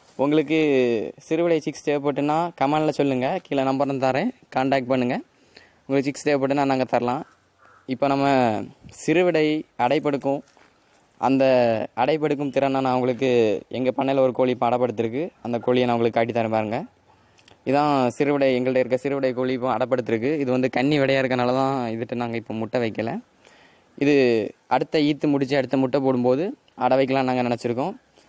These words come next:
அப்போ உங்களுக்கு அடை வைத்து ஹண்ட்ரட் பர்சன்டேஜ் குஞ்சு பொரிப்பது எப்படி,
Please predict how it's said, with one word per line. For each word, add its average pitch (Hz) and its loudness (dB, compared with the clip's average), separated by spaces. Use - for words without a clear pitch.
அப்போ 127 0
உங்களுக்கு 143 2
அடை 131 2
வைத்து 143 -2
ஹண்ட்ரட் 135 -2
பர்சன்டேஜ் 139 0
குஞ்சு 139 -2
பொரிப்பது 135 2
எப்படி, 131 -2